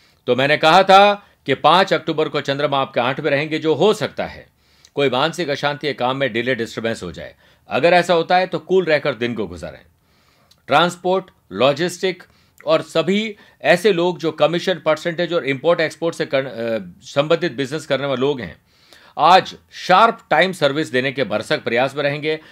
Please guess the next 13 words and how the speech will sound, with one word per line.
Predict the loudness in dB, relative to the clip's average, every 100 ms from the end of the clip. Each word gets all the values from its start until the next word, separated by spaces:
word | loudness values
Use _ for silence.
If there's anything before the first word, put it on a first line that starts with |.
| -6
और | -4 0
दिन | -2 0
परिश्रम | -4 -4 -6 -6
से | -4
गुजरेगा, | -4 -4 0 0
लेकिन | -2 -4 -6 -6 -18 _
संकेत | 0 0 2 -2 -2
शुभ | -6 -4
मिल | -2 -4
रहे | -4 -6
हैं | -8 -12 _ _ _ _ _ _ -4
लाभ | 0 0 -2
के। | -16 -18